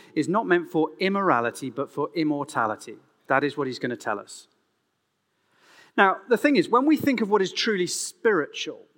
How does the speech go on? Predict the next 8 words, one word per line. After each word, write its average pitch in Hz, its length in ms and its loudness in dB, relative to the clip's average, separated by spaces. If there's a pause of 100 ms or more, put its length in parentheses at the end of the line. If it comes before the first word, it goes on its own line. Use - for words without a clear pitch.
(140)
very 240 180 -2
few 170 320 -2
of 120 100 -6
us 127 300 -6
instantly 170 720 -6
think 156 320 -4
about 139 320 -2 (120)
this. 139 600 -4